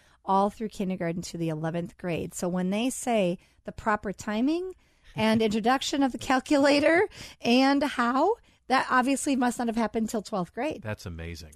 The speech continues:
Speaker 1: It is amazing. And it, that means the emphasis on computation was real, and the kids had to, to go ahead and do that by longhand, but then that's what helps them understand, because
Speaker 2: That's
Speaker 1: then they're
Speaker 2: right.
Speaker 1: having to apply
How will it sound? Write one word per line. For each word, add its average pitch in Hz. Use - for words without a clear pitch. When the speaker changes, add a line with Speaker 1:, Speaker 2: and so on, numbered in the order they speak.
Speaker 1:
It 220
is 320
amazing. 175
And 208
it, 202
that 254
means 240
the 226
emphasis 254
on 208
computation 185
was 180
real, 208
and 190
the 185
kids 202
had 196
to, 180
to 214
go 202
ahead 208
and 170
do 214
that 202
by 160
longhand, 180
but 196
then 185
that's 170
what 185
helps 175
them 180
understand, 156
because 190
Speaker 2:
That's 165
Speaker 1:
then 170
they're 165
Speaker 2:
right. 156
Speaker 1:
having 170
to -
apply 175